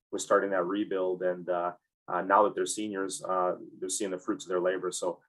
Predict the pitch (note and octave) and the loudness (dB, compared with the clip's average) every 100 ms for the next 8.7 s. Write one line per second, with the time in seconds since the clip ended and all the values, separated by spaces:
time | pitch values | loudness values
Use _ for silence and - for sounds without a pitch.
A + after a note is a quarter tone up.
0 | _ _ F2+ F2+ E2+ A#2 - B2 B2 A2 | _ _ 0 0 0 0 6 6 6 4
1 | A#2+ B2 A#2+ - A2 G2 - G2+ G2 G2 | 6 4 2 4 6 6 2 0 0 2
2 | G#2+ G#2+ - A2 G#2+ G#2 G2+ F#2+ - A2 | 2 0 -2 2 4 4 2 0 0 -2
3 | G2 - A2 - - - A2+ A#2 - G2 | -2 4 4 2 -6 4 4 4 0 -6
4 | G2+ - G2+ G2+ F#2 F#2 - F#2+ F#2 F#2+ | -4 2 4 4 -2 -4 -10 -10 -8 -4
5 | F#2+ F#2 - G2 G2 G2+ _ - - - | -2 -2 2 2 2 0 _ -20 -10 -2
6 | F#2 F2+ F2+ E2+ F2 F#2+ F#2 F#2+ G2+ F#2+ | 2 4 2 0 -2 0 2 4 4 2
7 | G#2+ G2 F#2 F2+ F#2 - A2 G2+ F#2+ G2 | -2 -2 -4 -6 -6 4 4 4 2 2
8 | - G2+ F2+ F2 F2 - F2 | 0 -2 -2 -2 -2 -4 -14